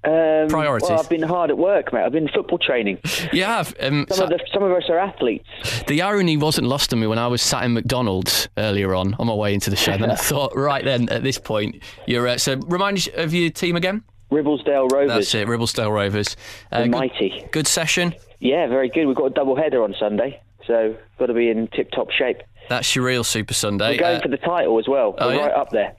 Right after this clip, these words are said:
Speaker 2: Okay.
Speaker 1: Yeah, yeah.
Speaker 2: Um, right, I think the last time I saw you, uh, was for the Man United show, and I believe you've run some kind of marathon since then.
Speaker 1: No, I wish I could say it was a marathon. It's
Speaker 2: Well,
Speaker 1: ten K.
Speaker 2: ten K.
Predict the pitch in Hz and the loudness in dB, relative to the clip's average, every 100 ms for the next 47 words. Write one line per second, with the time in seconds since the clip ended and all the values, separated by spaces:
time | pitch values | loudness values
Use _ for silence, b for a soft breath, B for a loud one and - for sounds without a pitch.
0 | - 123 123 127 117 117 98 B B B | -6 -2 2 2 2 0 -2 B B B
1 | - 156 170 175 170 269 190 226 - 190 | -4 -2 0 0 0 0 0 0 0 0
2 | 156 - 214 175 98 113 - 135 143 143 | 2 2 2 2 2 0 0 0 0 0
3 | - 165 160 - 175 180 180 196 226 165 | 0 -2 -2 -2 0 0 0 0 0 0
4 | - 123 127 175 190 185 190 185 175 180 | 0 0 0 0 2 2 2 0 -2 -2
5 | 185 214 202 156 110 139 - 95 147 - | 0 0 0 0 0 -2 -2 -2 -2 -8
6 | - - - 143 156 160 160 175 185 143 | -20 -20 -4 0 2 4 4 4 4 4
7 | 113 104 - 143 180 156 143 156 - 143 | 2 2 0 0 2 0 0 -2 0 0
8 | 107 107 104 104 98 120 131 123 123 165 | 0 0 0 0 0 0 2 2 2 0
9 | - 143 107 90 - 156 117 101 85 80 | 0 0 0 -2 -4 -2 0 0 -2 -2